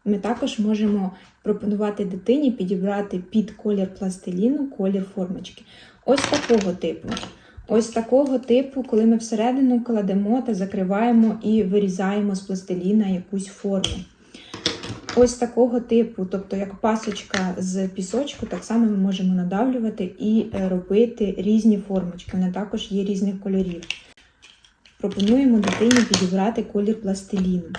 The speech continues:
Також у мене є ось такі мисочки, і коли ми зробили якусь об'ємну форму, ми можемо дитині запропонувати покласти цю формочку у, е, мисочку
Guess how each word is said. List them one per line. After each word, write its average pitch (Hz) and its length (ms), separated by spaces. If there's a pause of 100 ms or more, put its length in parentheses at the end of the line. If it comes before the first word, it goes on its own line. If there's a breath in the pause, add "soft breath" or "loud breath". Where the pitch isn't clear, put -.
(200)
Також 247 340
у 233 40
мене 220 260
є 196 320
ось 247 220
такі 196 340
мисочки, 262 800
і 240 60
коли 247 220
ми 226 140
зробили 190 440
якусь 180 380
об'ємну 185 580
форму, 302 340
ми 214 80
можемо 190 420
дитині 269 460
запропонувати 226 960
покласти 302 920
цю 226 260
формочку 247 800
у, 381 240 (320 loud breath)
е, 190 160
мисочку 226 600